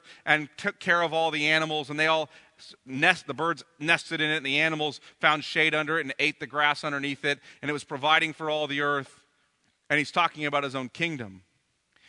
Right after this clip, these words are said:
So you know this same tree analogy is actually also, um, credited to Pharaoh in the book of Ezekiel. It's not unusual to talk about a kingdom, and especially a kingdom that spreads, as a great tree.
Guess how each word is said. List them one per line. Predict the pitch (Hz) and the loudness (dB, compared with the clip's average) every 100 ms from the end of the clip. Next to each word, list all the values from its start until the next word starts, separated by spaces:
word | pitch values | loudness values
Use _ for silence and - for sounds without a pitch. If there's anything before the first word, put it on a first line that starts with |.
| - _ | -20 _
So | - 214 | 0 2
you | 214 196 | 2 2
know | 196 214 | 4 4
this | 180 185 | 2 0
same | - 202 180 165 | 2 4 4 0
tree | - 190 190 175 170 - | -4 0 2 2 0 -2
analogy | 147 160 160 156 147 151 | 4 4 4 0 -4 -4
is | 131 | 0
actually | 156 160 - 170 151 | 4 4 4 -4 0
also, | 156 170 - 156 143 127 - - _ | 0 0 0 0 0 -6 -18 -20 _
um, | 147 139 135 - _ _ _ _ _ - | 2 2 0 -14 _ _ _ _ _ -16
credited | - 175 170 160 | -2 4 4 4
to | 131 | -2
Pharaoh | - - 214 190 139 120 131 139 _ _ _ | -8 0 4 4 2 0 -4 -8 _ _ _
in | 151 143 | -2 -2
the | |
book | 135 151 | -4 -4
of | 156 | -4
Ezekiel. | 123 147 165 131 113 98 107 _ _ _ _ _ _ _ _ _ _ _ _ - | -4 -2 -2 -6 -10 -10 _ _ _ _ _ _ _ _ _ _ _ _ _ -10
It's | 143 202 | -6 2
not | 202 | 4
unusual | 180 170 220 233 175 165 | 4 0 0 0 -2 -4
to | 143 | -2
talk | 190 180 | 2 2
about | 180 165 | 4 4
a | 151 | 2
kingdom, | - 220 202 156 156 160 _ - - | 2 0 2 2 0 -6 _ -18 0
and | 156 | 0
especially | 147 208 202 190 | 2 4 4 2
a | 156 | -2
kingdom | 185 175 | -2 -4
that | 151 | -6
spreads, | - 196 196 170 | -4 6 6 6
as | 175 156 | 2 0
a | |
great | 143 156 170 165 | -4 0 0 0
tree. | - - 196 175 113 104 | -10 -4 -2 -2 -4 -10